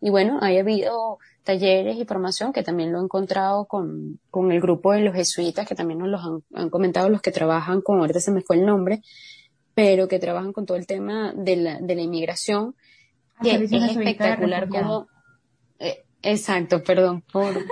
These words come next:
Speaker 1: por irme con el servicio jesuita de refugiados, pero bueno, de encontrarnos, ¿no? Con que hemos crecido con ellos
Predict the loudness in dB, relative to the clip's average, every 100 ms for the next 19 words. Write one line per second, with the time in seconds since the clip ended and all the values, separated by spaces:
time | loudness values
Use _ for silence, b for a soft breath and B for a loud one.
0 | -2 0 0 -2 -2 -4 0 -2 -2 -4
1 | -4 -2 -2 2 4 6 6 6 4 2
2 | -2 0 2 2 -2 -4 -2 -2 -2 -4
3 | -6 -6 -8 -8 -6 -8 -10 b b -6
4 | -6 -4 -4 -6 -8 _ _ _ _ _
5 | -4 -4 -4 -4 -6 -6 -6 -6 -6 -8
6 | -10 -10 -8 -8 -10